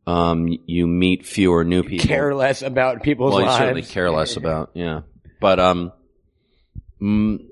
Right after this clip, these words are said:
Speaker 1: mm, nah, I can't say that I know a lot of people who have really moved away. Although I will observe again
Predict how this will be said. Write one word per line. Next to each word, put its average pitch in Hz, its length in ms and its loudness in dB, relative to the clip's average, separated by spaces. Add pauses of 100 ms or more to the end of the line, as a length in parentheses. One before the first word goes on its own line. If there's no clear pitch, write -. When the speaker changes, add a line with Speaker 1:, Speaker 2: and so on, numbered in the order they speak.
(880)
Speaker 1:
mm, 98 180 -6 (480)
nah, - 460 -18 (260)
I - 100 -20
can't 156 300 -8
say 156 220 2
that 107 160 0
I 90 100 2
know 98 280 2
a 95 60 2
lot 92 280 2
of 95 160 -2
people 90 640 -2 (640)
who 101 160 0
have 87 200 0
really 92 280 2
moved 90 280 -2
away. 92 520 0 (200)
Although 104 280 4
I 101 80 4
will 101 220 0
observe 95 640 -2 (200)
again 90 580 -2